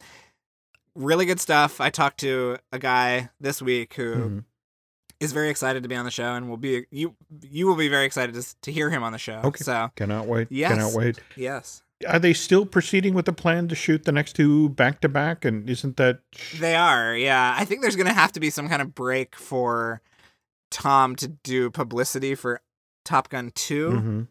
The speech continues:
Speaker 2: mm-hmm.
Speaker 1: But yeah, it's all, it's all happening.
Speaker 2: Wow. Okay. Well,
Speaker 1: Yeah.
Speaker 2: all right. Can't wait.
Speaker 1: Yeah.
Speaker 2: Okay. Uh, my side of the fence. Uh, let's see. We got Disney Dish with Len Testa. In fact, we just recorded a brand new show of that today.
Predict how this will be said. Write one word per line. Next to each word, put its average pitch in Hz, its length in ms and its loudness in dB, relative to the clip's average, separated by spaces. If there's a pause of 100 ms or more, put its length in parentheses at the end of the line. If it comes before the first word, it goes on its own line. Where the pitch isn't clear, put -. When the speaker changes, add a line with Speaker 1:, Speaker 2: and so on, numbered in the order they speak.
(240)
Speaker 2:
mm-hmm. 101 240 -4
Speaker 1:
But 120 420 2 (100)
yeah, 127 440 -4
it's 123 120 -10
all, 143 180 2
it's 139 140 -4
all 165 140 6
happening. 156 420 2
Speaker 2:
Wow. 403 360 -4 (180)
Okay. 180 360 -6 (100)
Well, 185 180 -2
Speaker 1:
Yeah. 135 260 2
Speaker 2:
all 196 60 2
right. 110 240 -2
Can't 143 240 -4
wait. 151 240 -6 (260)
Speaker 1:
Yeah. 120 240 -6
Speaker 2:
Okay. 127 460 4
Uh, 139 480 10
my 135 180 6
side 165 220 6
of 170 100 2
the 165 100 4
fence. 165 440 -2
Uh, 131 500 6
let's 123 220 4
see. 104 160 0
We 104 180 0
got 104 320 2 (520)
Disney 139 260 4
Dish 147 400 0
with 123 160 0
Len 120 160 0
Testa. 131 380 0
In 131 80 -4
fact, 101 240 0
we 110 80 0
just 101 360 -2
recorded 131 400 2
a 127 60 4
brand 123 300 2
new 127 100 2
show 127 400 2
of 117 140 2
that 113 240 2
today. 175 460 0